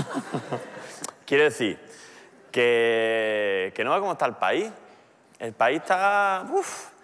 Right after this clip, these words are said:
que si la crisis, el paro, todas estas cosas. Yo podré ser muchas cosas, pero, pero yo esto que está pasando ahora, yo lo vi venir. Yo lo vi ve-, yo puedo tener todos los defectos que queráis,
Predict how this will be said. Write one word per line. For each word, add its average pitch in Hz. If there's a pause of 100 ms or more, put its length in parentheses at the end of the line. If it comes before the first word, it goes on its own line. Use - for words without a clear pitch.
(240)
que 131
si 143
la 139
crisis, 151
el 156
paro, 156
todas 156
estas 160
cosas. 165 (400)
Yo 151
podré 240
ser 175
muchas 143
cosas, 190
pero, 117 (360)
pero 127
yo 147
esto 185
que 175
está 180
pasando 180
ahora, 185 (280)
yo 139
lo 185
vi 180
venir. 147 (680)
Yo 143
lo 190
vi 180
ve-, 170
yo 170
puedo 208
tener 202
todos 208
los 202
defectos 190
que 185
queráis, 151